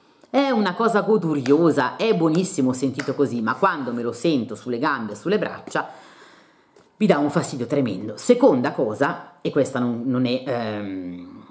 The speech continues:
diciamo, il, il profumo, ho sbagliato io a comprare questa linea. Se avessi comprato quella alla fragola, quella al limone, sicuramente mi sarebbero piaciute di più.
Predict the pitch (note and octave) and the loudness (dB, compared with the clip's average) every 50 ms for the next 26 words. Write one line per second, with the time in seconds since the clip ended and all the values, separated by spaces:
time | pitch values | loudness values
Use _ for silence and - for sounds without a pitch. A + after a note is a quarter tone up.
0 | - - C#3 - C#3+ A2 G2+ A2 G2+ C3 D3+ C#3+ - E3+ F3 D#3+ - - G#3+ G#3+ | -14 -12 -8 -4 -4 -4 -4 -4 -4 -2 -2 -2 -2 -2 -4 -2 2 2 2 4
1 | G#3+ F3 F3+ G3 F3+ D3+ C3 C3+ D3 C3 C3 B2 - D3 C#3 C3 C3 C3 D#3+ C#3+ | 4 2 2 4 4 4 4 2 2 2 2 2 4 4 4 4 4 4 2 0
2 | - A2 A#2 C#3+ C#3+ C3 A#2 - C#3 B2 B2+ A#2+ A2+ G#2+ - C3 C3 C#3 C3+ - | 0 -2 -2 -2 -2 -2 -2 -2 -2 -2 -2 -2 -2 -2 -2 0 0 0 -2 -4
3 | D3+ - C3+ B2 - D#3+ D3 C#3+ C#3 B2 - B2+ A#2+ A#2+ B2 C3 - - C#3+ C3+ | -4 -2 -2 -2 -2 -2 -4 -2 -4 -4 -4 -2 -2 -2 -2 -2 -2 -2 -2 -2
4 | A2+ G2+ G#2 G#2+ - C3 B2 C3 D3 F3+ G3+ D#3+ A#2 A2+ B2+ C#3+ C#3+ - C3+ - | -2 -4 -4 -2 0 0 2 2 2 2 2 2 2 0 0 -2 -2 -4 -6 -4
5 | D3 C#3+ C3+ A#2 G#2+ - B2+ B2+ A#2+ - B2 A#2 A#2 A2 B2 B2+ A#2+ - C3+ B2+ | -4 -2 -2 -4 -4 -4 -6 -6 -6 -6 -6 -6 -6 -4 -2 -4 -4 -4 -4 -8
6 | - - A2 B2 A#2 A2 G#2+ A2 A2+ A2 | -8 -10 -12 -12 -12 -12 -12 -10 -10 -10